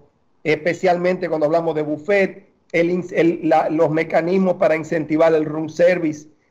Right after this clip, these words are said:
y evitar, eh, la aglomeración de personas.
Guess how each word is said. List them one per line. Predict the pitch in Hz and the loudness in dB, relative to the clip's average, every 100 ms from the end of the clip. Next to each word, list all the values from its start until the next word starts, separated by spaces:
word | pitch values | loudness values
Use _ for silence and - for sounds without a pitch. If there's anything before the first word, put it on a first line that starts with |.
| _ | _
y | 156 | 0
evitar, | 156 156 151 156 160 175 - _ _ _ - | 2 2 2 2 2 0 -6 _ _ _ -2
eh, | 156 156 156 151 | 0 4 2 2
la | 160 | 0
aglomeración | 160 156 156 151 143 160 | 0 -4 -2 -4 -4 -8
de | 165 | -8
personas. | - 143 165 208 202 170 - | -8 -8 0 2 2 0 -4